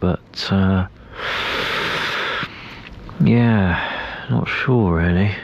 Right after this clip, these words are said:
But on the subject of wildlife, I've only really seen three elk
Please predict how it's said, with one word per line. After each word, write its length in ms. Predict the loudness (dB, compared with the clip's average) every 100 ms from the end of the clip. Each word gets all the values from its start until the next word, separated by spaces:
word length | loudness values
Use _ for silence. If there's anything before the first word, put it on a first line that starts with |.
| -14 -4 0
But 80 | 4
on 100 | 4
the 80 |
subject 480 | 4 2 2 0 2
of 140 | 2 4
wildlife, 520 | 4 4 4 2 0
I've 140 | 2
only 220 | 4 4
really 320 | 4 4 4 2
seen 400 | 2 4 4 2
three 600 | 0 2 4 6 4 2
elk 480 | 0 0 0 -8 -8